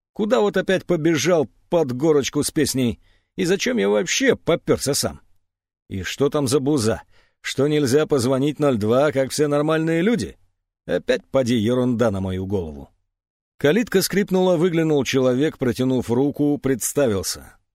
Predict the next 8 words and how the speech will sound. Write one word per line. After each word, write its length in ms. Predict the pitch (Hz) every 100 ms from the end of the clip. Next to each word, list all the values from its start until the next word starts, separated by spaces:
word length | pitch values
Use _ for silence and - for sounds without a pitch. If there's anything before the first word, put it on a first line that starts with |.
| _ -
«Инженер-полковник 1000 | 131 117 151 220 208 196 160 202 190 175
Кузнецов 720 | - 170 147 151 - 170 -
Максим 420 | 101 131 - 165
Максимович. 760 | 156 139 160 107 80 - - _
С 140 | -
кем 200 | 196 208
имею 280 | 202 196 175
честь?» 400 | - - - -